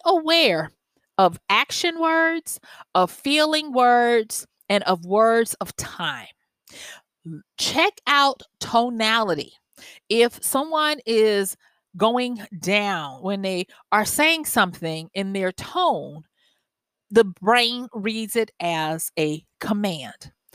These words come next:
And notice those people that are either around you, or if you do this, this is the last one because my time is really up.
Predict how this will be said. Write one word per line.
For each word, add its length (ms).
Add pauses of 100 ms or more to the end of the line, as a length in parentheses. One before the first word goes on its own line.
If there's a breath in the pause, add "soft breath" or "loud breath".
(300 loud breath)
And 200
notice 640 (100)
those 380
people 560 (280)
that 220
are 160
either 240
around 480
you, 100
or 240
if 160
you 200
do 180
this, 200
this 140
is 60
the 80
last 360
one 160
because 220
my 120
time 280
is 140
really 260
up. 160